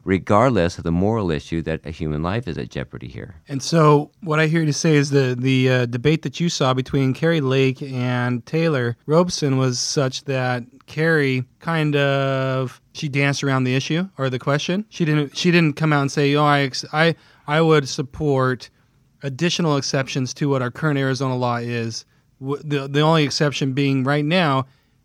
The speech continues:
Speaker 2: the life of the mother is jeopardized, therefore an abortion could be done.
Speaker 1: She didn't say specifically that, uh,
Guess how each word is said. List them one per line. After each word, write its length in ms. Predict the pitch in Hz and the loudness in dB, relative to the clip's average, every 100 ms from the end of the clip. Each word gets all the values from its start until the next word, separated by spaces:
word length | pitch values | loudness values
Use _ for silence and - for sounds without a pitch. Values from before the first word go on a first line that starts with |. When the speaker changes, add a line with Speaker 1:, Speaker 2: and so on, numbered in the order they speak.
| _ _ _ - | _ _ _ -14
Speaker 2:
the 240 | 143 139 | -6 -4
life 300 | 131 135 143 | 0 0 0
of 60 | 139 | -2
the 60 | 143 | 0
mother 460 | 139 139 139 135 - _ _ | 2 2 2 0 -4 _ _
is 360 | 135 131 127 123 | -4 -2 -2 -2
jeopardized, 680 | 151 135 151 143 143 147 135 | -2 -2 0 2 2 2 0
therefore 680 | 135 131 - 139 131 131 131 | -2 -2 -4 -2 2 2 0
an 140 | 131 | -4
abortion 460 | 123 127 127 135 131 | -4 -2 0 -2 -4
could 140 | 127 | -4
be 80 | 123 | -4
done. 340 | 120 110 110 - _ - - - - - | -4 -4 -8 -12 _ -20 -20 -20 -20 -20
Speaker 1:
She 320 | - - 135 | -16 0 2
didn't 320 | 135 139 139 | 4 0 0
say 200 | - 113 | -2 -4
specifically 760 | - 98 - 87 82 - 73 76 | -4 -6 -4 -4 -6 -6 -6 -4
that, 420 | 82 78 80 - | -2 0 -2 -4
uh, 380 | 82 80 76 | -4 -2 -2